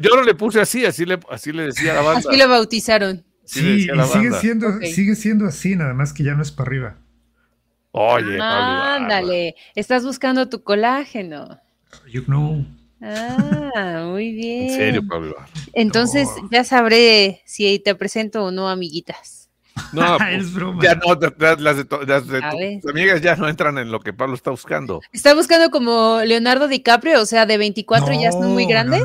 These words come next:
Speaker 3: no, no, no.
Speaker 2: <laughs>
Speaker 3: No, la, como la novia de Anthony Kiedis, el de Red Hot Chili Peppers.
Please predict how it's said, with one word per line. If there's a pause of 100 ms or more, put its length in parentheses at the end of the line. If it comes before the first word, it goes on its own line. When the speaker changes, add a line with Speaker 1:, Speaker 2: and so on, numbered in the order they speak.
Speaker 3:
no,
no,
no.
Speaker 2:
<laughs> (920)
Speaker 3:
No,
la, (240)
como
la
novia
de
Anthony
Kiedis,
el
de
Red
Hot
Chili
Peppers.